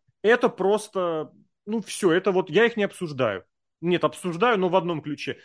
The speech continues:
Джонни Гаргано, который всосался, совершенно невменяемый сюжет. Зачем?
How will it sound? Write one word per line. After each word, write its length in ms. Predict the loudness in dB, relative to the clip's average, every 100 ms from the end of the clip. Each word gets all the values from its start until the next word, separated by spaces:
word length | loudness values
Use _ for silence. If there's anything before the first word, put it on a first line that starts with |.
| _
Джонни 280 | -2 0 2
Гаргано, 580 | 4 4 4 4 4 2
который 380 | -2 -4 -4 -6
всосался, 920 | -12 -6 -4 0 4 2 2 -2 -2
совершенно 460 | -2 -4 0 2
невменяемый 680 | 2 0 -2 -2 -2 -2 -2
сюжет. 300 | -6 -10 -10
Зачем? 760 | -6 -6 -2 2 6 6 6